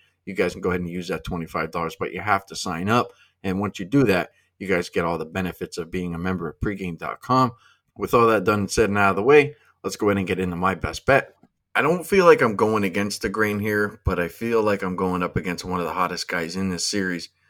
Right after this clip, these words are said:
You know, I already mentioned Jaylen Brown, three to one right now in the M V P odds. But I'm gonna go ahead and I'm gonna play him under his points, rebounds, and assists,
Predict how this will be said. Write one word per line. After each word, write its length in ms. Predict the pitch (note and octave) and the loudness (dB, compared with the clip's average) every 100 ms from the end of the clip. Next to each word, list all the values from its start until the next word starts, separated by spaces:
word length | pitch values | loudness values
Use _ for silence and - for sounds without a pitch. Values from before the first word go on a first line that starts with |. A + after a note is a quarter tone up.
| _ _ | _ _
You 80 | G2+ | -2
know, 60 | F2 | 2
I 40 | |
already 240 | G2 A2 G#2 | 4 4 2
mentioned 380 | G2+ F2+ F#2 | 0 -2 -6
Jaylen 380 | F2 F#2 F2+ E2+ | 0 0 0 -4
Brown, 300 | E2 D#2 D#2 | -4 -4 -6
three 220 | - G#2+ | -8 -8
to 100 | G#2+ | -4
one 180 | G2 G2 | -2 0
right 180 | F#2 - | 0 -2
now 160 | F2+ E2+ | -2 -4
in 60 | |
the 140 | E2 - | -6 -10
M 140 | E2 | -10
V 120 | E2 | -10
P 240 | - F2 E2 | -10 -8 -6
odds. 300 | D2+ C#3 - _ _ _ _ | -6 -10 -16 _ _ _ _
But 100 | - | -4
I'm 120 | G#2+ A#2+ | 0 2
gonna 140 | A2 | 2
go 100 | G#2 | 4
ahead 100 | G2+ | 4
and 120 | F#2+ | 2
I'm 100 | F2+ | -2
gonna 100 | F2 | -2
play 260 | - G#2+ F#2 | -4 -2 0
him 340 | F#2 F2+ E2 _ _ _ _ - | -2 -4 -6 _ _ _ _ -2
under 280 | B2 B2 B2 | 0 2 2
his 180 | A2 G2 | 2 -4
points, 380 | - B2 A2+ G2+ | -2 -2 -2 -4
rebounds, 560 | G#2 A2 G2+ F#2+ F2+ - | -4 -2 0 0 0 -6
and 240 | G2+ F#2 F2 | -6 -4 -4
assists, 640 | D#2 - G#2+ F#2 - - | -6 0 0 0 -6 -10